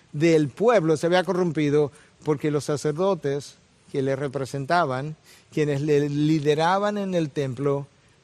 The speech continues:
habían entrado en la misma práctica que el pueblo había entrado. Por tanto, ellos no habían enseñado al pueblo a respetar, a honrar,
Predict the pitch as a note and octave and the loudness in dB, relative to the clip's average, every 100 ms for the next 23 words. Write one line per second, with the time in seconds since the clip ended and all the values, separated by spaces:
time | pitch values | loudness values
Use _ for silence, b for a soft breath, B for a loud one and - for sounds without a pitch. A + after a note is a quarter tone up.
0 | _ - C3 C#3+ D#3 D#3+ D3+ D3 D3 D3 | _ -4 -2 0 0 -2 -4 0 0 0
1 | C3+ B2+ D#3 D#3+ F3+ D#3 C#3 B2 - B2+ | -2 -4 -4 -4 -6 -4 -4 -4 -8 -6
2 | C3+ C3 _ - B2 - F3 D#3+ B2 B2 | -4 -4 _ -8 -8 -2 -2 0 -2 -2
3 | A#2 A2+ G#2+ G#2+ - _ _ _ b b | -6 -8 -16 -16 -20 _ _ _ b b
4 | b - C3 B2+ D#3 E3 D3 C3+ - D3 | b -8 -6 0 0 0 0 -2 -2 0
5 | D#3 D3+ C3 B2+ - _ D3+ C3 D3 D3+ | 0 2 -2 -4 -12 _ -10 -4 -2 0
6 | D#3 D3+ C#3 D3 C#3 C#3 C#3 C#3 C#3+ C#3+ | 0 -2 -6 -8 -6 -2 0 0 -2 -4
7 | C3 - D3 C#3 B2 A#2+ A#2+ B2+ - A#2+ | -6 -2 -2 0 -2 -6 -6 -10 -8 -10
8 | C3+ C#3 C3+ B2 A#2+ A#2+ B2+ C3+ B2 A2 | -2 0 0 -4 -8 -10 -4 -2 -2 -6